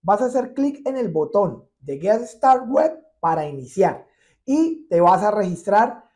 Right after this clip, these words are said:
con tu correo electrónico, ¿bien? Como yo anteriormente ya me había registrado, simplemente pulso este botón azul, Get Started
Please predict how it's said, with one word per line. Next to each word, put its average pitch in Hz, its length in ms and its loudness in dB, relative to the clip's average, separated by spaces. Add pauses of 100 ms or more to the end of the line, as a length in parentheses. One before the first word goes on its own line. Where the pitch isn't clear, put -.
(140)
con 160 200 0
tu 170 140 -2
correo 170 400 6
electrónico, 165 640 2
¿bien? 214 420 -4
Como 196 220 0
yo 208 80 6
anteriormente 247 580 2
ya 233 100 2
me 233 120 0
había 233 200 2
registrado, 214 600 -2
simplemente 196 600 -10
pulso 202 480 -8
este 202 280 -12
botón 165 480 -8 (100)
azul, 254 800 -4 (120)
Get 185 300 -2 (120)
Started 185 640 -6